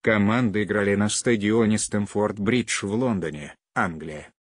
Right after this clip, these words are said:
Матч обслуживала бригада арбитров во главе с Энди Медли. Несмотря на отсутствие изобилия голевых моментов,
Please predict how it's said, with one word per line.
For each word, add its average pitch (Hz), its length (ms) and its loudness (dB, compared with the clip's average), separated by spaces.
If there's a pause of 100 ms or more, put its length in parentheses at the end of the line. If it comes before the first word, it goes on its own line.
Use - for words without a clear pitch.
(140)
Матч 127 380 2
обслуживала 113 720 0
бригада 110 500 2
арбитров 107 520 -2
во 120 140 0
главе 95 400 0
с - 140 -4
Энди 107 380 2
Медли. 104 460 -2 (400)
Несмотря 117 720 2
на 117 140 2
отсутствие 117 680 0
изобилия 107 520 2
голевых 101 480 0
моментов, 107 800 -2